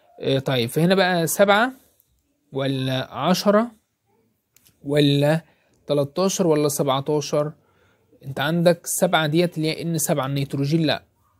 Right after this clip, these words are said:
عندك، آه، عشرة اللي هو النيون، إن إيه عشرة برضو لأ، غاز خامل ده. عندك تلاتاشر ده اللي هو ال إيه إل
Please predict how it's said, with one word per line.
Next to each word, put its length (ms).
عندك، 500
آه، 400
عشرة 640
اللي 120
هو 60
النيون، 460
إن 160
إيه 160
عشرة 440
برضو 340
لأ، 180
غاز 300
خامل 320
ده. 160
عندك 340
تلاتاشر 440
ده 120
اللي 120
هو 60
ال 120
إيه 280
إل 300